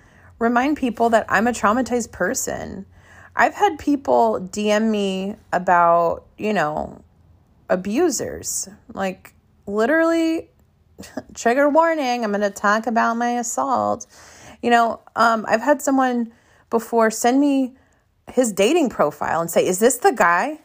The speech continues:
Is this the guy who raped you?" And I was like, "Uh, yeah. <laughs> Yeah, it, it is." I, you know,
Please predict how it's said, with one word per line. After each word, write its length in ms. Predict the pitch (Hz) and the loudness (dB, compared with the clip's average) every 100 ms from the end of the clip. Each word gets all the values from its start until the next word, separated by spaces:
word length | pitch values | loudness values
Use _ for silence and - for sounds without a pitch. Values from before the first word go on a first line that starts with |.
| _ _ - | _ _ -10
Is 120 | 220 | -4
this 140 | 349 359 | -2 0
the 140 | 415 | 2
guy 200 | 208 208 | 2 2
who 140 | 254 277 | 0 -2
raped 360 | 170 170 - | -2 -4 -4
you?" 340 | 285 320 330 294 - _ _ _ _ _ _ _ _ _ _ _ _ - - - - _ - | -2 0 -2 -6 -20 _ _ _ _ _ _ _ _ _ _ _ _ -20 -20 -20 -20 _ 0
And 160 | 285 330 | 4 4
I 460 | 320 320 330 - _ _ _ _ _ - | 2 0 -4 -8 _ _ _ _ _ -4
was 260 | 285 320 | 0 2
like, 480 | 320 320 311 285 - _ _ _ _ _ _ _ _ _ _ _ - | 4 4 2 -2 -12 _ _ _ _ _ _ _ _ _ _ _ 2
"Uh, 540 | 240 233 220 208 185 - - _ _ _ _ _ _ _ | 4 4 4 2 -2 -6 -16 _ _ _ _ _ _ _
yeah. 560 | - 233 339 - - - | -6 0 0 0 -8 -18
<laughs> 60 | - - - _ _ _ _ _ - | -20 -20 -20 _ _ _ _ _ -2
Yeah, 360 | 190 - - - | 0 2 0 -2
it, 260 | 185 185 - | -4 -2 -2
it 140 | 180 | -2
is." 560 | 202 240 156 175 - - _ _ - | 2 0 0 -6 -18 -20 _ _ 0
I, 100 | 196 | 0
you 1120 | 202 196 - - _ _ - - - - 269 | 0 -8 -18 -18 _ _ -20 -20 -20 -6 0
know, 160 | 285 | 2